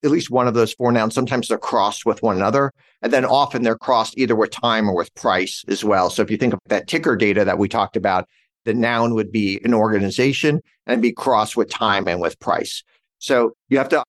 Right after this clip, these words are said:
kind of understand what you're doing as a data company. And then you want to be organized ideally around one of those four nouns. So you can start creating these join keys. So you can start joining these things. So if you think of, okay, data on a ticker, okay, there's this great join key. It's called a ticker.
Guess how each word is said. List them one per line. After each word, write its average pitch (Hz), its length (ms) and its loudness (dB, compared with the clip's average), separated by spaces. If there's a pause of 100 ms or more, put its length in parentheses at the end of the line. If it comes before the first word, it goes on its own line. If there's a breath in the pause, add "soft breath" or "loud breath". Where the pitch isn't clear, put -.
kind 151 140 0
of 143 80 2
understand 117 440 0
what 123 220 2
you're 131 300 2
doing 135 460 0
as 107 200 0
a 110 60 2
data 107 300 0
company. 101 600 -2 (300)
And 120 120 0
then 120 180 2
you 127 140 2
want 147 200 2
to 135 60 -2
be 131 140 0
organized 143 560 2
ideally 135 480 0
around 113 500 0
one 117 160 2
of 113 120 0
those 107 200 0
four 120 300 0
nouns. 104 560 2
So - 120 -2
you 127 120 2
can 127 100 -2
start 131 420 -2
creating 135 360 2
these 110 160 0
join 131 380 0
keys. 110 380 -2
So - 80 -2
you 113 60 0
can 117 120 -2
start 113 220 0
joining 120 420 2
these 90 180 -6
things. 90 260 -2
So - 60 -2
if 113 100 0
you 110 60 0
think 139 160 0
of, 110 100 -2 (400)
okay, 120 180 0
data 127 300 0
on 110 140 2
a 104 100 -2 (300 soft breath)
ticker, 131 380 0
okay, 131 120 -2
there's 120 220 0
this 127 120 -2
great 135 300 0
join 139 300 0
key. 120 100 -4
It's 104 100 0
called 110 160 -2
a - 60 -10
ticker. - 420 -4